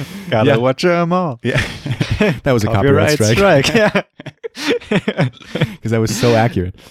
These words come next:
Speaker 2: Um, yeah. So this is gonna be fun.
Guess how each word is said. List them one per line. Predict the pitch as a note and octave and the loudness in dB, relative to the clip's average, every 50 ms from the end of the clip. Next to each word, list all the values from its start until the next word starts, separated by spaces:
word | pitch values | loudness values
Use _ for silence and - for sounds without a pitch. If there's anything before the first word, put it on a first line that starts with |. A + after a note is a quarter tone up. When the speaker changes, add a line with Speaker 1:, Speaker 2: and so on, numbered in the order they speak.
| _ _ _ - - F3 D3+ C#3 B2 - | _ _ _ -20 -14 -6 -4 -4 -2 0
Speaker 2:
Um, | A2 G#2 G#2 G#2+ G#2 - G#2 G#2+ G#2+ G#2 G2+ G#2 G2+ - - _ _ - | 0 0 2 2 2 2 0 0 -2 -2 -4 -6 -8 -10 -12 _ _ -4
yeah. | - A#2+ D#3 D3+ G#2+ F2+ - - _ _ | -2 0 0 0 0 -4 -8 -14 _ _
So | - - - - C#3 C3+ C#3+ C#3 | -8 -4 -2 0 2 2 4 4
this | C3+ D3 - - | 2 2 0 0
is | D3 | -2
gonna | - D3 C#3 B2+ | -2 0 0 0
be | B2 | 0
fun. | A#2+ - - F2+ E2 E2+ F#2 - | -2 -2 -4 -4 -4 -4 -8 -12